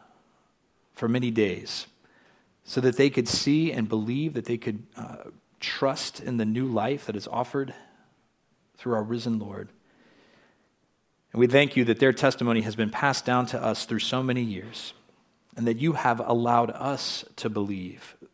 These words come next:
through hearing. And we pray today, Lord, that whatever doubts and questions and fears we have with us, that you might meet us where we are,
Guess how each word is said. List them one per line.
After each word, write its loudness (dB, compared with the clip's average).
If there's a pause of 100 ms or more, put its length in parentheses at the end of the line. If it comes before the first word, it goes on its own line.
(100)
through -2
hearing. -6 (2500)
And 0
we 4
pray 6
today, 2 (1000)
Lord, 2
that 2
whatever 4
doubts 0
and -4
questions -6
and 0
fears 0
we -6
have -6
with -4
us, -6 (320)
that -2
you -4
might -2
meet 0
us -2
where -4
we -6
are, -12